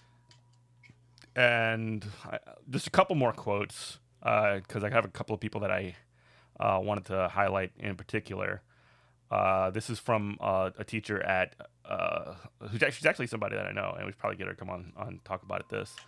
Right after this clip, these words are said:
Uh, she teaches at Grace King. Her name's Linda Monticelli. She says, quote, "I have students taking off masks. They're hugging each other.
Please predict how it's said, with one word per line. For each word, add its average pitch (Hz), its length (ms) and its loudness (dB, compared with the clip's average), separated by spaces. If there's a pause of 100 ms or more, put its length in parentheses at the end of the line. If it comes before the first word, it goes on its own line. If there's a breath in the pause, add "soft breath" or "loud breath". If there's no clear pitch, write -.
(340 loud breath)
Uh, 101 160 2
she 113 120 -8
teaches 107 420 -6
at 95 280 2 (220)
Grace 107 280 -2
King. 127 280 0
Her 101 60 -2
name's 98 220 -6
Linda 98 260 -6
Monticelli. 98 500 2
She - 120 -16
says, 95 160 -6
quote, - 320 -4 (560 soft breath)
"I 117 80 6
have 113 220 6
students 127 360 0
taking 117 280 2
off 98 160 2
masks. 120 400 0
They're 98 160 0
hugging 120 240 4
each 131 160 0
other. 131 300 2